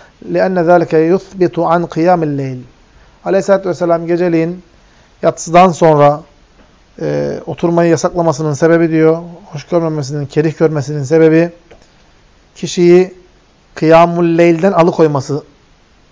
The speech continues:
dolayıdır. لِأَنَّهُ اِذَا اشْتَغَلَ اَوَّلَ اللَّيْلِ بِالسَّمْرِ فَقُلْ عَلَيْهِ النَّوْمُ آخِرَ اللَّيْلِ. Diyor, yatsıdan sonra gecenin başında hemen uyumazsa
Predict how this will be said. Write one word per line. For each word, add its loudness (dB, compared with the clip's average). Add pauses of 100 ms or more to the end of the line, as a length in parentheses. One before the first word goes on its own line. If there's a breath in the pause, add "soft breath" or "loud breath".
(600)
dolayıdır. -2 (760 soft breath)
لِأَنَّهُ 4
اِذَا 2
اشْتَغَلَ 4
اَوَّلَ 4
اللَّيْلِ 4
بِالسَّمْرِ -2 (280)
فَقُلْ 0
عَلَيْهِ 4
النَّوْمُ -4 (240)
آخِرَ -8 (100)
اللَّيْلِ. -2 (840 soft breath)
Diyor, -4
yatsıdan 0
sonra 2
gecenin -2
başında 2 (760 soft breath)
hemen -2
uyumazsa 2